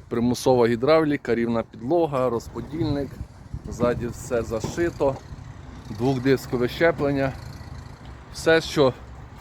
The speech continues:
можна придумати для трактора, є в цьому тракторі. Реверс також є.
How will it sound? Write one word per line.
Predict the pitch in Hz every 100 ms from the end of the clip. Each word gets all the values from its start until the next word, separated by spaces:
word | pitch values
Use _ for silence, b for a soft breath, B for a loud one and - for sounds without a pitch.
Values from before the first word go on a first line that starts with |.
| - -
можна | 131 151 131 127
придумати | 131 127 139 131 113 117
для | 120
трактора, | 123 156 170 147 127
є | 113 117 139
в |
цьому | 139 127 120
тракторі. | 110 104 - 101 101
Реверс | 131 135 117
також | - 135 - 208 -
є. | 165 160